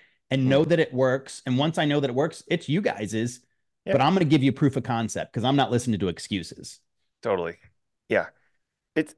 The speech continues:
Speaker 2: it, it can become a very black or white. It, it's like, it kinda pisses people off. You know, like, if you believe in, like,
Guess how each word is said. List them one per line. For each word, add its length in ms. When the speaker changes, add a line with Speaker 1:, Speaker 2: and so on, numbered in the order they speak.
Speaker 2:
it, 200
it 140
can 180
become 300
a 80
very 260
black 360
or 60
white. 340
It, 200
it's 180
like, 280
it 60
kinda 220
pisses 300
people 300
off. 400
You 60
know, 140
like, 140
if 140
you 80
believe 340
in, 140
like, 280